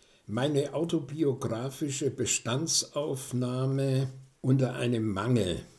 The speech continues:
Es fehlen Enthüllungen. Bei berühmten Personen, bei Idolen, bei Menschen, die ständig oder häufig in den Schlagzeilen stehen,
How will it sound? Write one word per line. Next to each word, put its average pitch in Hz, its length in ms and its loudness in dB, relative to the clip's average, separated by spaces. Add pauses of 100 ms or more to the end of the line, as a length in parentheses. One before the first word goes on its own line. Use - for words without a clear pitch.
(720)
Es 123 220 0
fehlen 131 840 -2 (380)
Enthüllungen. 120 1300 2 (520)
Bei 131 140 4
berühmten 165 580 6
Personen, 170 640 2
bei 131 180 2
Idolen, 135 600 4
bei 117 140 0
Menschen, 139 440 0
die 120 140 -2
ständig 139 500 0
oder 113 200 0
häufig 135 440 -2
in 120 80 0
den 113 160 0
Schlagzeilen 131 720 -2
stehen, 135 500 0